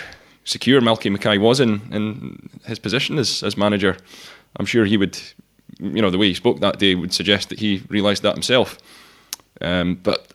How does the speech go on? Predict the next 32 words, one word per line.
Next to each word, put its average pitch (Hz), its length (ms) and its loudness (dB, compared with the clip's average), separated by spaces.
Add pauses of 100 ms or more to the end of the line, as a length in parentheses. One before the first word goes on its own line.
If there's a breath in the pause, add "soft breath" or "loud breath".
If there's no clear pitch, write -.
(120)
what - 180 -4
I - 20 -6
saw 113 240 4
was 98 140 2
a, 87 200 2 (280)
a, 57 120 -12 (120)
you 69 180 -6
know, 90 80 0
pretty 85 380 -4 (260)
ice-cool 95 460 0
customer 117 480 0
that, - 360 -2 (840 loud breath)
you 107 140 -4
know, 95 40 -2
had 90 120 -6
a - 40 -8
steadfast 104 540 0
belief 104 360 0
that 92 160 -4
the, 92 120 2
the 92 180 -4
way 107 120 4
they 98 100 2
were 90 120 0
approaching 87 440 -4
games 104 340 2
was 90 120 -4
gonna 90 160 -2
come 90 240 -2
good 117 160 2
for 123 100 -2
them. 110 260 0